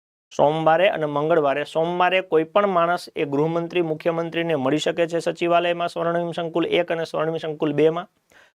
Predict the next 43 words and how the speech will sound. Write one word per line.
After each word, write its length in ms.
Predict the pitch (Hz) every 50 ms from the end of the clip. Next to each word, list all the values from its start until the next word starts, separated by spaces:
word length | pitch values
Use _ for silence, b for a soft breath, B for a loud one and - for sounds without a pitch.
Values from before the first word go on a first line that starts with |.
| _ -
મંગળવારે 520 | 135 151 180 190 202 196 190 190 185 190 185
તમારા 320 | 185 165 170 175 185 180
વિસ્તારના 460 | 175 175 170 - - 180 175 175 165
ધારાસભ્યશ્રીઓ 920 | 139 123 123 131 139 156 165 - 175 160 156 175 170 - 170 175 175 175 170
મળી 200 | 170 175 170 170
શકે 300 | 175 175 170 170 170 160
છે. 180 | 170 175 180 - b b b b b b b _ 127
જો 200 | 131 143 175 202
તમને 340 | 202 202 185 185 185 190 185
કોઈ 180 | - 165 160
પણ 200 | 160 175 175 180
જાતની 300 | 165 165 160 - 175 170
તકલીફ 340 | 165 170 156 160 170 170 165
હોય 160 | 160 170 170
તો 100 | 170 175
તમે 320 | 165 165 156 160 170 175 -
એમના 280 | - 143 147 156 170 170
દ્વારા 280 | 165 165 160 160 165
સોમવાર, 380 | 160 - 151 151 156 165 165 160
મંગળવારે 560 | 160 160 160 160 160 160 160 160 156 143 135
રજૂઆત 260 | 135 147 156 160 160
કરી 220 | - - 151 160 156
શકો 280 | 170 165 160 170 165
છો. 200 | 160 170 175 175 b b b b b b b
જ્યાં 320 | 131 127 143 160 180 180 165
જરૂર 260 | 170 175 175 175 175
લાગે 240 | 170 170 175 180 175
ત્યાં 200 | 175 175 165 143
મારી 340 | 131 117 123 127 147 190 185
જરૂર 280 | 170 185 180 180 170
પડે 180 | 180 180 175 170
ત્યાં 160 | 170 175 170
કહેજો, 260 | 175 175 170 165 139
હું 220 | 117 127 147 170 160
અવેલેબલ 480 | 160 156 165 165 170 165 170 175 170
છું, 140 | 165 175 165
તમે 200 | 160 156 160 156
કહેશો 320 | 156 165 165 165 185 165
ત્યાં 140 | 151 143 139
તમારી 280 | 143 151 156 156 151 139
સાથે 260 | 131 123 120 143 151
ઊભો 280 | 156 170 147 135 123 117
રહીશ. 260 | 117 117 117 -